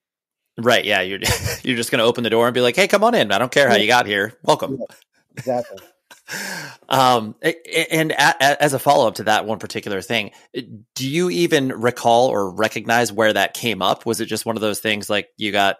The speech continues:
Speaker 1: tapped on your door and was like, "Oh, hey, like, you know, we wanna play you guys in this movie," or did you just find out about it <laughs> afterwards?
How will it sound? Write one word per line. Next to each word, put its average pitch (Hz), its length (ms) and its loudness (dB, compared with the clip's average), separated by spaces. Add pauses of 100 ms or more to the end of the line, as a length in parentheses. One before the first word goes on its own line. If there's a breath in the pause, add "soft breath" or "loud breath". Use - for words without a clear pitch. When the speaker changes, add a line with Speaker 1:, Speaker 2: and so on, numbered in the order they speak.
(260)
Speaker 1:
tapped 110 480 2
on 104 540 0
your 104 160 -2
door 110 380 2
and 110 120 -2
was 98 120 -8
like, 101 240 -2
"Oh, 247 200 0
hey, 127 360 0
like, 107 300 -2
you 113 100 -4
know, 110 120 -2
we 107 100 -6
wanna 110 220 -2
play 123 160 0
you 120 60 -4
guys 120 180 2
in 120 60 -6
this 110 120 -4
movie," 117 300 -2
or 98 80 -2
did 95 180 -8
you 101 100 -4
just 95 160 -6
find 101 180 0
out 98 120 0
about 110 180 0
it - 60 -14
<laughs> - 40 -2
afterwards? 127 600 0